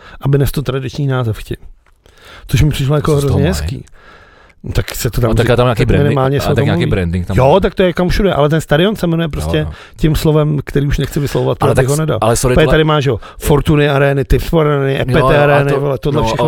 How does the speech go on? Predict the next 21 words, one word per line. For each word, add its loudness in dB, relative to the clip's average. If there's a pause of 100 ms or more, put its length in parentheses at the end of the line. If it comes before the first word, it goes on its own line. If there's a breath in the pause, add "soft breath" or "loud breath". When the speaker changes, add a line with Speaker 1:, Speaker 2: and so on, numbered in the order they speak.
Speaker 2:
a 0
O 2
two 4
Arena, 0
vole, -2
což -6
předtím -4
byla 2
Saskia 0
Arena. 2 (260 loud breath)
Já 2
vlastně, 0
mně, 0
mně -2
tohle -2
vlastně -4
jako -2
přijde 0
mnohem 0
logičtější -4
a 0